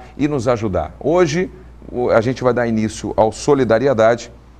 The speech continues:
pra ajudar o Aldemir, esse rapaz, que ele é um rapaz especial e precisa muito do nosso carinho e da nossa solidariedade. Olha, daqui a pouquinho vamos bater um papo com o secretário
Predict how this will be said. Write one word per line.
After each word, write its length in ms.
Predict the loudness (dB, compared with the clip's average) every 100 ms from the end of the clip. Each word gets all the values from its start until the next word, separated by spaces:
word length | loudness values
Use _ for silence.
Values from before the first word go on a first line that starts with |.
| -20 -8
pra 300 | 0 2 2 2
ajudar 480 | -2 -2 -2 0 2
o 280 | 0 2 2
Aldemir, 600 | 2 0 -2 0 -2 -2 -6 -20 -20 -14
esse 240 | -12 -8
rapaz, 800 | -6 -2 0 2 0 -4 -12 -14 -16
que 80 | -6
ele 220 | -2 0
é 100 | 0
um 120 | -2
rapaz 380 | -4 -2 -2 -2
especial 640 | -6 -6 -6 -4 -2 -2 -6 -18 -18 -12
e 60 |
precisa 540 | -8 -6 -4 -4 -4 -4
muito 440 | -4 -4 -4 -8 -12 -18
do 120 | -8 -2
nosso 260 | -2 -2
carinho 480 | 0 0 0 -2 -2 -6 -6
e 80 | 0
da 140 | 2
nossa 260 | 0 -2 -6
solidariedade. 1040 | -6 -2 0 0 0 -2 -4 -6 -8 -16 -20 -20 -4
Olha, 220 | 2 4
daqui 180 | 4 0
a 60 | 0
pouquinho 400 | -2 -2 -2 -4 -10 -4
vamos 260 | -2 0
bater 260 | 0 0 0
um 80 | 0
papo 260 | -2 -2
com 100 | -4
o 60 | -6
secretário 840 | -4 -2 -2 0 0 2 0 -2